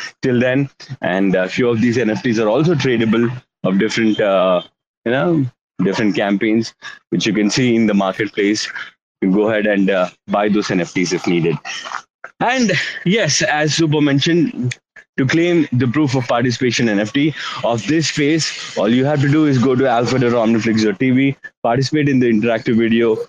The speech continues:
uh, input the secret word, select the secret word, which has been announced in the space, and you'd be able to collect your proof of presence N F T.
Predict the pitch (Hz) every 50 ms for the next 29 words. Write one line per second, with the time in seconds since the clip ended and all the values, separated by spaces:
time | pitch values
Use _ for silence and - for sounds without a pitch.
0 | _ _ _ _ _ _ - 104 110 110 110 110 107 107 104 107 - - - -
1 | - 139 151 175 160 214 240 185 131 127 - - - - - 110 107 - - 131
2 | 113 - 127 110 104 104 104 104 107 - 143 147 170 170 151 147 139 - - 120
3 | 104 - 113 95 101 101 104 98 95 98 - - 104 107 98 110 104 104 107 117
4 | 113 107 101 101 107 113 113 117 113 110 104 101 98 - - 107 107 107 - 101
5 | 90 92 95 92 87 98 98 90 85 92 90 98 95 - 87 90 92 - - 92
6 | 87 80 - 98 87 - 87 80 - 90 87 82 85 82 80 90 82 71 67 -
7 | - 78